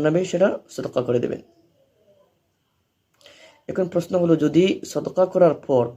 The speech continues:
প্রকৃত মালিক, মালিক চলে আসে, তাহলে তার বিধান কি? প্রকৃত মালিক যদি চলে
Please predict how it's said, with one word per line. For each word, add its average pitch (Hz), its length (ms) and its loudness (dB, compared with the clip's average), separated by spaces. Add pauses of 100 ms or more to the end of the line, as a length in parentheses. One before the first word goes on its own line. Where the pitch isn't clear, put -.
(160)
প্রকৃত 160 400 -6
মালিক, 151 320 0 (240)
মালিক 151 200 0 (120)
চলে 147 260 2
আসে, 123 160 -6
তাহলে 180 300 2 (1900)
তার 127 140 0
বিধান 123 300 0
কি? - 120 -20 (1200)
প্রকৃত 175 280 -4
মালিক 180 360 6
যদি 196 140 -2
চলে 175 220 2